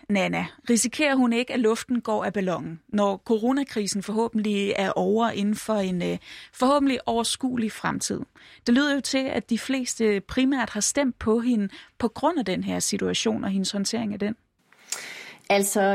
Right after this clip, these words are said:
Speaker 2: jeg tror i hvert fald, at hun skal, altså sådan rent, øh, retorisk, nu ved jeg godt, hun er, hun er uddannet inden for kommunikation, men at hun sådan rent retorisk skal tænke meget over, hvordan hun ligesom fremlægger sine visioner og sine planer, og hvordan hun, hun taler på, øh,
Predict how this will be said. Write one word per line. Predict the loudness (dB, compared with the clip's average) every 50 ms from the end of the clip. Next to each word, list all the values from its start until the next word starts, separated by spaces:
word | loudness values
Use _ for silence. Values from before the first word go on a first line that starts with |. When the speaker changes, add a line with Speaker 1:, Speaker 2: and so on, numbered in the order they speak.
| 2 2
Speaker 2:
jeg | 2 0 0 0
tror | -2 -6 -4 0 2 4 4 4
i | 2 0
hvert | 0 0 -2 0 0
fald, | 0 0 2
at | 0 0
hun | 0 0 0 -2
skal, | -4 -2 0 2 2 2 2 0 -2 -6
altså | -6 -4 -4 -2 -2 -2
sådan | -4 -4 -2 -2 0 2
rent, | 2 2 2 0 -2 -2 -2
øh, | -2 -2 -2 -2 -2
retorisk, | -4 -2 -2 0 0 2 0 0 -2 -4
nu | -4 -2
ved | 0 0
jeg | 0 0
godt, | 0 -2 -2
hun | -2 -2 -2 -2
er, | 0 0 0 -2 -2
hun | -2 -2 0 0
er |
uddannet | 2 2 0 2 0 0 -2 -2 -4 -2
inden | -2 -2 0 -2 -2
for | -2 -4 -4
kommunikation, | -4 -4 -4 -2 -4 -2 -2 -2 -2 0 0 2 2 2 0 -2
men | -2 -2 0 0
at | -2 0
hun | 0 -2 -2
sådan | 0 0 0 2 2
rent | 2 0 0 -2
retorisk | -4 -8 -6 -2 0 0 0 0 -2 -4
skal | -6 -6 -10 -10 -8
tænke | -10 -2 -2 0 0 0 -2 -2
meget | -2 0 2 2 2 2 0
over, | -2 -4
hvordan | -4 -2 0 0 0 0 -2
hun | -2 -2
ligesom | -2 -2 0 0 0 -2 -2 -8 -14 -20 -20 -20 -20 -20 -20 -20 -20 -20 -20 -16
fremlægger | -8 -2 0 2 2 4 4 2 2 2
sine | 0 -2 -2 -2 0
visioner | 0 0 2 2 2 2 2 0 -2
og | -2
sine | -2 -4 -6 -6
planer, | -2 0 2 2 4 2 0 -2
og | -2 -4
hvordan | -2 0 0 2 2 2
hun, | 0 0 -2 0 -2 -2 -4 -4 -4
hun | -2 -2 -2 -2
taler | 0 2 2 2 2 2 -2
på, | -4 -4 -4 -2 -2 -2 -2 -2 -2 -4 -2 -2
øh, | -2 -2 -2 -2 -4 -6